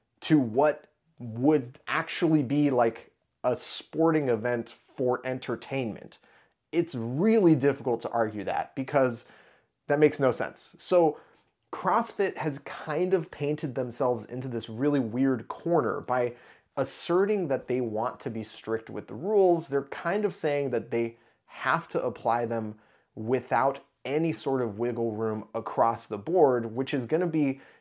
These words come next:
actively detrimental to the end product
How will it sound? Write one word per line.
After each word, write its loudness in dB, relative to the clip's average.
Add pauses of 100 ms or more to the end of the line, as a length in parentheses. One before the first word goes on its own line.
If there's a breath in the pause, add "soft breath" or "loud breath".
(340 loud breath)
actively 2
detrimental -4
to -10
the -10
end -6
product 0